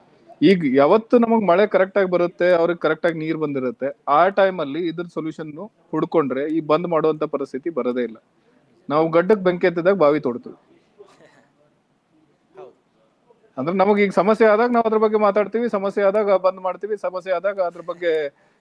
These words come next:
Speaker 1: ಚರ್ಚೆ
Speaker 2: ನಿಜ, ಬಹಳ,
Speaker 1: ಮಾಡ್ತೀವಿ, ಅದು
Speaker 2: ಬಹಳ,
Speaker 1: ಅಲ್ಲಿ
Speaker 2: ಬಹಳ
Speaker 1: ಮುಗ್ದು
Speaker 2: ಒಳ್ಳೆ
Speaker 1: ಹೋಗುತ್ತೆ.
Speaker 2: ಮಾತುಗಳನ್ನ ಹೇಳಿದ್ರಿ ಪಾಟೀಲ್ರೆ. ನೀವು ಹೇಳಂಗೆ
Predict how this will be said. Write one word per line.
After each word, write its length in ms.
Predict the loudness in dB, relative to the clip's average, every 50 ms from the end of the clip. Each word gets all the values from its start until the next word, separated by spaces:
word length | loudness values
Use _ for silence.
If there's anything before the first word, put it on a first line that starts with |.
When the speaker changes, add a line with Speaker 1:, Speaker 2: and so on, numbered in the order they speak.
| _ _
Speaker 1:
ಚರ್ಚೆ 360 | -4 -4 -4 -4 -2 0 -2
Speaker 2:
ನಿಜ, 180 | 0 0 0 0
ಬಹಳ, 40 | 0
Speaker 1:
ಮಾಡ್ತೀವಿ, 520 | 2 2 0 0 -2 -4 -2 0 2 2
ಅದು 240 | 2 0 0 -4 -10
Speaker 2:
ಬಹಳ, 320 | -12 -14 -20 -20 -12 -10
Speaker 1:
ಅಲ್ಲಿ 180 | -8 -4 -2 0
Speaker 2:
ಬಹಳ 60 | 2
Speaker 1:
ಮುಗ್ದು 240 | 2 2 2 2 2
Speaker 2:
ಒಳ್ಳೆ 80 | 2 0
Speaker 1:
ಹೋಗುತ್ತೆ. 220 | -2 -8 -12 -18
Speaker 2:
ಮಾತುಗಳನ್ನ 340 | -20 -20 -20 -20 -20 -20 -20 _ _ _
ಹೇಳಿದ್ರಿ 560 | -20 -20 -20 -18 -18 -18 -18 -18 -20 -20 _ -20
ಪಾಟೀಲ್ರೆ. 400 | -18 -18 -18 -14 -12 -12 -12 -10
ನೀವು 160 | -12 -14 -14 -14
ಹೇಳಂಗೆ 460 | -14 -14 -14 -14 -14 -14 -16 _